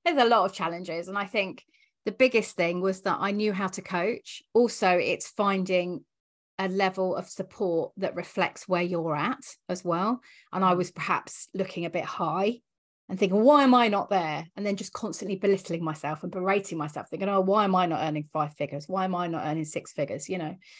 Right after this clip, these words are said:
Speaker 2: Yeah.
Speaker 1: Um, and so there was a lot more, I beat myself up more than I celebrated myself at that point. And it,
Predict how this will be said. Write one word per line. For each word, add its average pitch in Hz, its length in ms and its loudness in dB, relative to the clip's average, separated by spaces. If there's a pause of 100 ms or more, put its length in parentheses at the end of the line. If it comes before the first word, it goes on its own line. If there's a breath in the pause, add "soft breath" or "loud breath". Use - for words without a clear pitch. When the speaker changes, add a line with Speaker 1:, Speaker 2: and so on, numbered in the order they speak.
(220 loud breath)
Speaker 2:
Yeah. - 320 0
Speaker 1:
Um, 208 320 -2 (400)
and 208 180 4
so 233 120 -2
there 220 80 6
was 208 100 0
a 220 60 6
lot 220 280 4
more, 202 520 0 (260)
I - 60 -4
beat 226 220 2
myself 190 420 2
up 185 160 6
more 185 180 2
than 170 140 -2
I 165 40 2
celebrated 156 640 -4
myself 143 520 -6
at 147 100 -8
that 165 200 -4
point. 147 360 -6 (220)
And 180 480 -2 (180)
it, - 220 -4